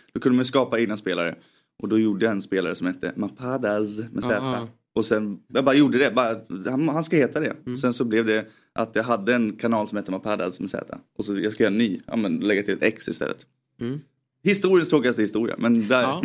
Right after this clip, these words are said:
Speaker 1: där har vi
Speaker 2: och,
Speaker 1: det.
Speaker 2: och det är ditt smeknamn numera?
Speaker 1: Kan man säga,
Speaker 2: Ja.
Speaker 1: exakt.
Speaker 2: Du är ju enorm på YouTube.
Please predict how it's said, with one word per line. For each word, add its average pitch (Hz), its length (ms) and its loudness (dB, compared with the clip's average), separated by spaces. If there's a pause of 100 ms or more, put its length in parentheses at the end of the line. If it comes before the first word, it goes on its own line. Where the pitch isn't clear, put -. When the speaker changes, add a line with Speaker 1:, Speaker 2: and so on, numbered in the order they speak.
Speaker 1:
där 131 60 2
har 123 120 2
vi 117 40 2
Speaker 2:
och, 104 40 2
Speaker 1:
det. 78 60 -2
Speaker 2:
och 143 120 -2
det 147 180 4
är 139 140 2
ditt 123 180 -2
smeknamn 123 380 -2
numera? 85 300 -2 (180)
Speaker 1:
Kan 247 80 2
man 165 80 0
säga, - 240 -2
Speaker 2:
Ja. 120 220 0
Speaker 1:
exakt. - 220 -10 (160)
Speaker 2:
Du 165 180 4
är 185 200 2
ju 175 200 2
enorm 180 320 0
på 156 80 4
YouTube. 156 420 4